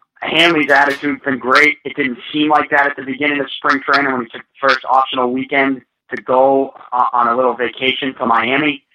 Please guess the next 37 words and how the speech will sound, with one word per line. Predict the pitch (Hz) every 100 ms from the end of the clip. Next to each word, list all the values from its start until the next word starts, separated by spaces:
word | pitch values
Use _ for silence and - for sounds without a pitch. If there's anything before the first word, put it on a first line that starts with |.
| _
I | - 131
thought | 135
that | 131 127
was | 123
a | 127
little | 131 123
ridiculous | 127 139 143 139 135
considering | 131 113 143 131 127
he's | 117 117
learning | 131 127
a | 123
new | 120 -
position. | 107 139 143 147 139 _ _ - _ -
Uh, | 139 131 156
so | 151
I |
don't | 160 180
regret, | 185 156 123 107 _
you | 135
know, | 117 113 -
sort | 139 127
of | 113 - _ 127
getting | 143 147 131
on | 123 120
top | 135 123 120
of | 123
him | 123 120 110 104
because | 120 135 135
of | 120
his | 113
attitude. | 117 113 113 107 101
And | 123 139
same | 170
thing | 170 170
with | 160
Pablo. | 147 160 127
He | 101